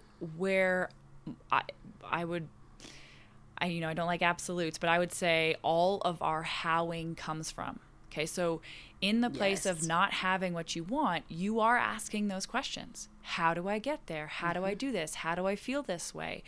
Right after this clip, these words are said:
Speaker 1: How do I focus?" All these hows. And all of those questions come from not having what you want. So just like Cass said, they're all trying to fix a problem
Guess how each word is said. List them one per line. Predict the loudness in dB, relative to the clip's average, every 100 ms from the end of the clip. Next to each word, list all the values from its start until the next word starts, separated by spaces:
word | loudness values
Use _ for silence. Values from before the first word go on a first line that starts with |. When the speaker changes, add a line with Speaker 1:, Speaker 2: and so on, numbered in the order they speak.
| -12 -12 -12
Speaker 1:
How | -4 0
do | 2
I | 0
focus?" | 0 -2 -2 -6 -6 -2
All | 0 2 0
these | 0 -2
hows. | 0 0 0 -4 -8 -12 -14 -18 -12 -6
And | -6 -2
all | 2 4 4 2
of | -2
those | -2 -4 -4
questions | -4 -4 -4 -6 -6 -8 -10 -12
come | -6 -2 0 0 -2 -8
from | -12 -4 -4 -2 -4 -4 -8 -20 -20 -14 -2
not | 4 6 4
having | 0 -2 -2 -4
what | -6 -8
you | -4
want. | -2 -4 -4
So | -4 -2 -4 -4
just | -4
like | -2 -4
Cass | 0 0 2
said, | 0 0 -2 -4 -8
they're | -6 -2
all | 0 -2
trying | -4 -6 -4
to | -6
fix | -10 -6 -6 -4 -8
a |
problem | -8 -2 -2 -2 -6 -8